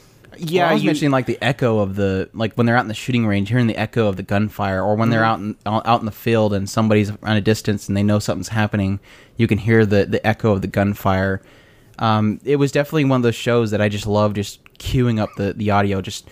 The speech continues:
Speaker 2: maxing out the speaker and just getting the full, uh, effect of the, the gunfire and everything that was happening.
Speaker 1: Definitely.
Speaker 2: Um, but yeah, that, that goes into line with what I was saying about the, the Blu-ray and D V D mixture.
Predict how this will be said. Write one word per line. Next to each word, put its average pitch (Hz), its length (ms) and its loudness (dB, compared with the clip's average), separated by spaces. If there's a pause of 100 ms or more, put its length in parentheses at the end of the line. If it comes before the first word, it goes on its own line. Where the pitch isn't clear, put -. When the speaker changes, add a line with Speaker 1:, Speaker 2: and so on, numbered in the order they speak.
(260)
Speaker 2:
maxing 113 420 0
out 113 120 2
the 104 60 -4
speaker 101 520 0
and 95 100 0
just 98 240 -6 (640)
getting 120 280 4
the 107 60 2
full, 104 420 -2 (760)
uh, 104 480 -2 (260)
effect 110 420 0
of 95 260 -6
the, 101 240 0
the 95 120 -4
gunfire 107 500 0
and 107 100 0
everything 110 260 -4
that 113 60 -4
was 110 120 -6
happening. 107 440 -4
Speaker 1:
Definitely. 107 480 -2 (380)
Speaker 2:
Um, 107 360 0
but 117 200 0
yeah, 151 160 2
that, 131 200 0
that 139 180 0
goes 160 180 0
into 139 320 0
line 117 220 2
with 117 100 0
what 117 80 2
I - 20 4
was 107 100 0
saying 113 220 0
about 104 320 0
the, 101 220 -2
the 98 100 -6
Blu-ray 110 320 2
and 101 100 -2
D 107 120 -2
V 101 100 -2
D 104 140 0
mixture. 104 420 -4